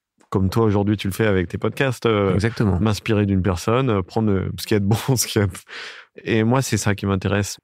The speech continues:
Speaker 1: Euh, j'aime m'intéresser aux gens, en tout cas.
Speaker 2: Une autre aventure,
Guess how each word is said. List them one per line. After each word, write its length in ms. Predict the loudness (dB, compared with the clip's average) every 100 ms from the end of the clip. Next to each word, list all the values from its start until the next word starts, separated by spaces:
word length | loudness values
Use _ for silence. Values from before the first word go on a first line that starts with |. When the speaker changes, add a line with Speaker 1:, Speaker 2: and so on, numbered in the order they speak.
| -4
Speaker 1:
Euh, 720 | 0 2 2 2 0 0 0
j'aime 200 | 2 2
m'intéresser 400 | 2 0 0 0
aux 100 | 0
gens, 180 | -2 -4
en 40 |
tout 120 | -6
cas. 160 | -10 -10 -14 _ _ _ _ -20 -18 -16 -16 -18 -8
Speaker 2:
Une 180 | 2 4
autre 180 | 4 2
aventure, 600 | 0 0 0 0 0